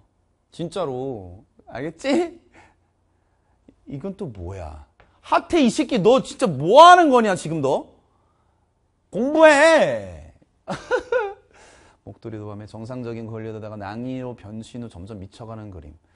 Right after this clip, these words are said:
이 되게 학년이 고삼 친구 맞나? 이게 지금? 이게 뭐야? 이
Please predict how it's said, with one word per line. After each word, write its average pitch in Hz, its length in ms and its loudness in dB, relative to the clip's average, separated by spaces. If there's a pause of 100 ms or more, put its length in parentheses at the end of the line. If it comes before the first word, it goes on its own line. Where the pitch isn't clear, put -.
(520)
이 185 80 -8
되게 170 260 -6
학년이 427 560 -6
고삼 381 380 -8
친구 415 260 -6
맞나? 101 400 -10
이게 - 240 -16
지금? - 240 -20 (600)
이게 165 160 -20
뭐야? 73 180 -18 (760)
이 254 60 -20